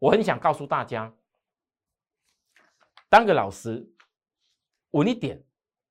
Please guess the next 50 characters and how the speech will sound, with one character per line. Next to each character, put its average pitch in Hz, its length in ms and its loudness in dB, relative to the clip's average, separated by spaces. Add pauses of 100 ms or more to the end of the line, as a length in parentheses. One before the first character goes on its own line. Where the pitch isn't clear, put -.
(800)
好 107 180 -2
好 160 120 2
带 165 200 4
好 98 120 -6
会 110 200 -6
员， 78 200 -16 (1300)
这 277 120 2
是 269 120 -2
我 165 160 2
的 - 140 -4
一 143 60 -6
个 143 100 -2
天 143 260 -2
职， 87 220 -16 (420)
跟 185 200 -2
我 113 120 -6
最 156 220 -4
重 127 160 -8
要 131 100 -4
的 98 100 -10
一 101 80 -12
个 101 60 -12
信 101 240 -12
念。 92 200 -14 (1120)
其 - 140 -2
实 - 40 4
我 254 100 6
很 190 80 4
不 233 80 -4
喜 - 160 -4
欢 139 80 0
去 185 60 -2
讲 120 200 -6
这 151 100 -4
有 120 120 -4
的 98 80 -14
没 95 140 -8
有 101 160 -10
的， 80 180 -20 (1300)
但 320 140 12
是 330 60 2
我 247 80 4
发 277 140 2
现 269 80 -2
太 285 220 6
多 240 180 6
的 240 60 0
投 175 140 2
资 190 180 -6
人， 104 280 -4